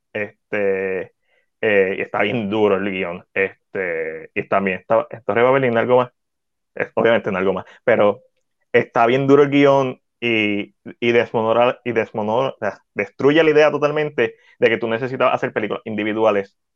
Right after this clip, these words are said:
Si tú hubieras hecho una excelente película con, de un equipo, funciona. Entonces me dices que no es lo mismo X-Men y Avengers. Entiendo por dónde vas, porque los X-Men siempre se han conocido como grupo,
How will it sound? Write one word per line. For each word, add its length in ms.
Si 160
tú 180
hubieras 320
hecho 280
una 440
excelente 880
película 580
con, 180
de 60
un 120
equipo, 500
funciona. 380
Entonces 280
me 140
dices 240
que 120
no 140
es 60
lo 120
mismo 380
X-Men 440
y 140
Avengers. 520
Entiendo 340
por 100
dónde 160
vas, 120
porque 220
los 120
X-Men 260
siempre 240
se 60
han 80
conocido 480
como 220
grupo, 380